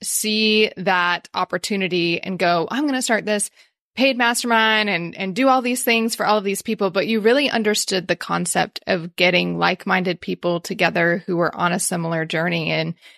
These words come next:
and meeting consistently. The fact that you all met on a weekly basis. There's so many masterminds now that meet quarterly, which is great, but there's so much life that happens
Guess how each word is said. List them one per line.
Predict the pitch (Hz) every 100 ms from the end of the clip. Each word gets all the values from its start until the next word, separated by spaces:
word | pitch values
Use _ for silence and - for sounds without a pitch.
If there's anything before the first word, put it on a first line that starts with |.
| _
and | - 185 180
meeting | 208 240 196
consistently. | 202 175 - 170 - 180 180
The | 170 170
fact | 180 180 -
that | 196
you | 214
all | 214
met | 196 170 175
on | 185 175
a |
weekly | 160 175 - 180
basis. | - 180 - 247 262 - - - _ _
There's | 202 196
so | -
many | 233 214
masterminds | 180 196 208 190 180
now | 180 180
that | 170
meet | 180 -
quarterly, | - 269 190 180
which | - 269
is | 339 -
great, | 202 208 - _ _ _ _ -
but | 226 208 _ _
there's | 254 254 - - -
so | - - 311
much | 466 -
life | 226 185 240 - - -
that | 233
happens | 214 202 196 269 320 -